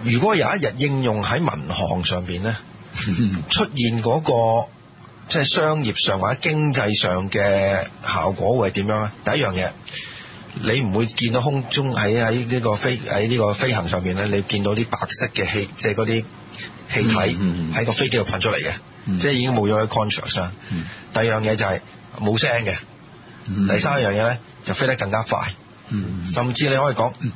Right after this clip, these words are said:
Speaker 1: 喂，啲油價會唔會慳返少少呢？咁樣嚇。
Speaker 2: 嗯。
Speaker 1: 啊，咁於是乎呢，即係大家嘅估計就係，點解如果有，如果有呢個技術嘅話，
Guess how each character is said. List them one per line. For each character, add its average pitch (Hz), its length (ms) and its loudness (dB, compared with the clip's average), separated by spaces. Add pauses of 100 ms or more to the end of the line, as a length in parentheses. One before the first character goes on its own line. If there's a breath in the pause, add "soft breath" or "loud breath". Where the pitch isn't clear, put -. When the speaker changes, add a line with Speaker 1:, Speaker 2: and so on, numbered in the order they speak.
Speaker 1:
喂， 120 120 0
啲 117 80 0
油 113 220 2
價 110 140 0
會 95 120 0
唔 87 40 -2
會 98 100 0
慳 110 140 0
返 113 160 0
少 104 100 0
少 92 220 0
呢？ 98 240 4
咁 - 20 -2
樣 87 220 -4
嚇。 95 160 -2
Speaker 2:
嗯。 87 320 -2
Speaker 1:
啊， 90 140 -4 (380 loud breath)
咁 156 120 2
於 196 100 4
是 147 180 2
乎 98 140 2
呢， 135 160 2
即 147 140 0
係 113 120 2
大 98 140 0
家 117 120 0
嘅 104 180 2
估 90 100 -4
計 95 140 0
就 87 100 -2
係， 78 60 -4 (840 loud breath)
點 147 400 2
解 117 400 0 (420)
如 98 180 -4
果 110 200 2
有， 107 220 2
如 95 160 -2
果 143 140 2
有 - 100 2
呢 143 80 0
個 123 60 2
技 98 100 -2
術 92 140 -2
嘅 98 100 -2
話， 95 240 0